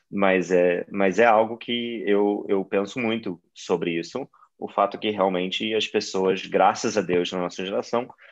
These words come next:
não tem tanta preocupação. Eu sei que a gente vai chegar no corona,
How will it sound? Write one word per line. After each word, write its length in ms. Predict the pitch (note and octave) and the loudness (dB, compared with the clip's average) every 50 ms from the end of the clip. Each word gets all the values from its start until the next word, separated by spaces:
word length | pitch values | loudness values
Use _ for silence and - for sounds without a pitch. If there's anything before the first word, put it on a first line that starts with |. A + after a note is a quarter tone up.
| _ _ _ - | _ _ _ -12
não 520 | F#2 F#2+ G2+ A2 A#2+ C3 C#3 C#3+ - - - _ _ _ | -8 -4 -2 -2 -2 -2 -4 -6 -8 -10 -14 _ _ _
tem 300 | - A2 A#2 C3+ C#3 C3+ _ | 0 0 0 0 -4 -8 _
tanta 380 | - A2 G#2+ A#2 A#2 - A2+ G2+ | 2 2 2 2 4 2 0 0
preocupação. 880 | - - F#2+ F#2+ F#2+ - - F#2 F2 - - - F#2 E2+ E2+ F#2 G2+ - _ _ _ _ _ - | 2 0 -2 -2 -2 -2 -2 -4 -4 -4 -4 -2 -2 -2 -2 -4 -6 -10 _ _ _ _ _ -10
Eu 80 | - | -6
sei 140 | - - F#2 | -4 -4 -4
que 60 | F2 | -4
a 20 | E2 | -2
gente 60 | - | -2
vai 80 | F#2 | -2
chegar 360 | F2+ - G2 F#2 F2 G2 G2 G2+ | 0 0 0 2 4 4 4 4
no 100 | G2+ G2+ | 2 2
corona, 580 | - G2+ F#2 E2+ E2+ E2 D#2+ F2 A2 - - | 4 4 6 6 4 4 2 0 -4 -6 -6